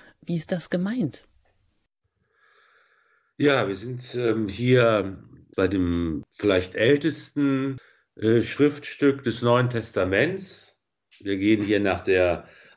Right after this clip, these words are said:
Speaker 2: Einordnung vor, die der Exeget Klaus Berger, äh, vorschlägt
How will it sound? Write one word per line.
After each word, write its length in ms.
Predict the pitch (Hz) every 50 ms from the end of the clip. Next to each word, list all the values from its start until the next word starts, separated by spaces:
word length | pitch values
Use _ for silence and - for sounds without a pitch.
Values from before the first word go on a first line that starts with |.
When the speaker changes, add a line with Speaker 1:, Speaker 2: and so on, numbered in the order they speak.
| _ -
Speaker 2:
Einordnung 720 | - 110 123 127 131 120 117 117 117 117 - - 110 104
vor, 380 | 95 - - 120 113 110 107 101
die 160 | 98 95 87
der 480 | 90 90 87 85 80 76 - - - _ - - - - _ -
Exeget 580 | 92 95 - - - 110 90 92 98 95 98 -
Klaus 320 | - 98 90 85 - -
Berger, 880 | - 90 87 95 107 123 139 127 135 135 135 135 135 135 131 117 -
äh, 80 | 98 95
vorschlägt 1080 | - - - 139 147 147 143 143 - 147 143 139 143 151 151 151 - - - - -